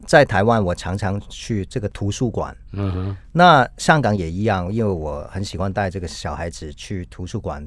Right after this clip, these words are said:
Speaker 1: 捡他们的书，跟他们讲故事。
Speaker 2: 是。
Speaker 1: 但因为我们借的书借的很多，那我常常要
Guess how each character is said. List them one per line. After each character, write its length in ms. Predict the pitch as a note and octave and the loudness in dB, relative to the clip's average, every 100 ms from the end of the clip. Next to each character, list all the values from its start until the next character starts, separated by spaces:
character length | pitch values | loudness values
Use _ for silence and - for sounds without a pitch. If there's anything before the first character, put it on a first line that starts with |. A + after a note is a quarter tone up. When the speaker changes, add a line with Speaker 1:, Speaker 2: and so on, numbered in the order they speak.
| - | -14
Speaker 1:
捡 240 | - D2 C#2+ | -12 -10 -6
他 120 | A2 | -4
们 120 | F#2 | -4
的 80 | F#2 | -6
书， 280 | - G#2+ G2 | -6 -6 -4
跟 120 | G#2+ | -4
他 140 | G2+ G2 | -4 -4
们 160 | G2 | -6
讲 240 | - - D#2 | -6 -10 -8
故 180 | G2+ | -10
事。 160 | F2+ - | -8 -10
Speaker 2:
是。 280 | - - E2+ C2 - - - | -12 -12 -12 -12 -20 -20 -4
Speaker 1:
但 200 | D3+ D#3 | 0 2
因 180 | D#3 D3 | 2 2
为 260 | D3 C3+ - - | 4 4 2 -6
我 80 | E2+ | -4
们 200 | F#2+ B2 | -2 -4
借 160 | - B2+ | -4 -2
的 100 | G#2+ | -2
书 240 | - G#2 - - - | -4 -6 -8 -20 -8
借 160 | - A#2+ | -2 0
的 80 | |
很 180 | G2 D2 | 0 -6
多， 300 | - A2 G#2 - - - - - - - | 2 2 2 -2 -20 -20 -20 -20 -6 2
那 160 | E3 | 4
我 160 | A2 F2+ | 4 0
常 320 | - F#2 A2+ | -2 -2 -2
常 320 | A2+ E2+ G#2 B2 | -2 -4 -2 0
要 320 | A#2+ G2 | 0 0